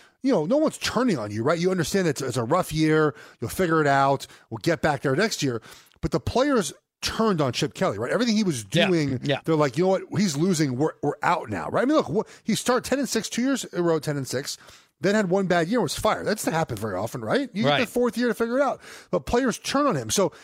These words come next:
Speaker 1: you know, the, the, the same thing is possible with, with Urban where, you know, players are like, "What is this? What's he doing?" And, you know, they might come out and win a little bit early on.
Speaker 2: <laughs>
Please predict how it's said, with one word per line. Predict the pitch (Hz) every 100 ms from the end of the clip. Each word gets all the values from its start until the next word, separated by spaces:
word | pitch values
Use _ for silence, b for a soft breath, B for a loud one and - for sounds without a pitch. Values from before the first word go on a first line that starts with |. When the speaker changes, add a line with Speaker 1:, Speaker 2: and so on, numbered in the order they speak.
| B
Speaker 1:
you | 208 165
know, |
the, | 147
the, | 170 180 170
the | 185 156
same | - 247
thing | 226
is | 165
possible | - 214 202 180
with, | 147 156
with | 147
Urban | - 285 254 170
where, | 160 156 135 - _ _ _ _ _
you | 185
know, | 170
players | - 240 269
are | 196
like, | 160 127
"What | 247
is | 277
this? | 277 - - B B B B _
What's | 208
he | 254
doing?" | 165 190 160 - - _ b b b b _ _
And, | 190 165 156 -
you |
know, | 220
they | 139 185
might | 247
come | - 208
out | 151
and | 123
win | 170
a |
little | 190 180
bit | 170 190 190
early | 170 170
on. | 170 170 180
Speaker 2:
<laughs> | -